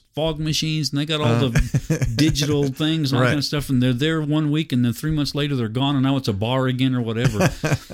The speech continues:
Speaker 2: Right.
Speaker 1: When you've stayed the course, we now have our community. People are saying, when someone does good to them, they say,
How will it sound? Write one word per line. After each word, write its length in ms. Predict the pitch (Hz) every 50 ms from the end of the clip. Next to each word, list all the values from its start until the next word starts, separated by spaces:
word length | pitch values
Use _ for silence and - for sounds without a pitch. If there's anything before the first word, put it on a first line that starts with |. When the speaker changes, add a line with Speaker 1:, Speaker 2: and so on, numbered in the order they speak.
| 107 - - -
Speaker 2:
Right. 320 | 113 110 107 107 104 104
Speaker 1:
When 280 | 110 127 151 185 202 202
you've 260 | 190 180 185 180 139
stayed 360 | - - - 143 139 139 131
the 60 | 120 117
course, 320 | - - 135 117 - -
we 220 | 123 131 175 196
now 460 | 185 156 139 135 147 175 208 214 202 139
have 340 | 113 104 104 107 107 - -
our 180 | - 113 120 117
community. 560 | - - 131 123 127 139 170 196 151 110 101
People 360 | - - 160 180 - 214 180 127
are 100 | 117 110
saying, 480 | - - 139 131 131 131 127 123 120 - - - _ _ _ _ _ _ -
when 220 | 120 123 131 131 127
someone 600 | - - 156 151 151 143 139 135 131 131 120 110
does 240 | 127 127 131 123
good 360 | 120 113 110 127 139 147 135 -
to 80 | 127
them, 280 | 104 113 107 110 110 104
they 100 | 117 123
say, 260 | - - 117 107 -